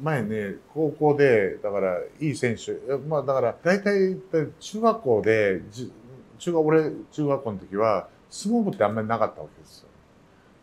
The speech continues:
でも、福岡市って、あの、中学校が全部で五十校あったんですよ。で、五十校あったのに、五十校とも柔道部があったわけですよ、その当時は。で、あと、地方にこ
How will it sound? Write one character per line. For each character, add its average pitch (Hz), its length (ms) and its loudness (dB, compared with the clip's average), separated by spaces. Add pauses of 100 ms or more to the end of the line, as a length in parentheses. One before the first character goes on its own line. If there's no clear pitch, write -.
で 156 60 2
も、 135 260 -2 (120)
福 - 220 4
岡 208 240 8
市 - 140 -2
っ 120 40 -2
て、 110 580 2 (420)
あ 113 100 -2
の、 113 340 -2 (200)
中 196 180 -4
学 196 180 6
校 117 160 2
が 110 260 6
全 151 180 4
部 123 60 -4
で 113 60 -2
五 123 200 4
十 220 160 -4
校 - 180 6
あ 104 60 8
っ - 120 -6
た 82 80 -10
ん 78 80 -14
で - 60 -20
す - 100 -16
よ。 - 60 -18 (720)
で、 139 80 -2
五 185 140 8
十 233 160 0
校 165 260 6
あ 147 60 8
っ 147 60 -10
た 131 120 4
の 120 100 0
に、 127 160 -4
五 120 200 2
十 208 160 -4
校 190 280 0
と 185 100 0
も 170 360 0
柔 170 240 -2
道 165 160 8
部 107 100 -2
が 101 140 4
あ 110 40 4
っ - 80 -12
た 95 100 0
わ 82 80 -8
け 80 80 -16
で 82 40 -16
す - 140 -20
よ、 85 80 -14
そ 123 160 0
の 120 140 -6
当 110 180 0
時 82 120 -14
は。 80 120 -12 (340)
で、 160 220 2
あ 160 80 6
と、 135 260 2 (140)
地 - 160 -4
方 175 180 2
に 135 160 -2
こ 104 420 0